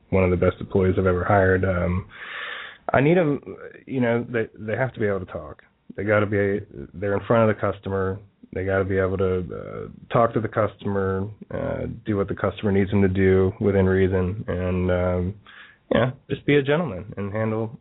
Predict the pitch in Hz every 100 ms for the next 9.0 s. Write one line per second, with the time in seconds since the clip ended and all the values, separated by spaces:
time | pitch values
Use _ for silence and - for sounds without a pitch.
0 | - 120 131 95 92 90 - 98 95 -
1 | 101 98 101 107 - 98 95 92 - 95
2 | 101 95 101 98 98 92 - 101 92 95
3 | - 92 - 95 95 98 92 90 90 90
4 | 87 87 - - _ _ _ - 85 85
5 | 85 80 - - 92 92 90 - 95 90
6 | 90 95 95 87 - 92 90 90 87 -
7 | 92 92 92 92 85 85 - - - 82
8 | 80 - 95 92 92 82 73 82 78 78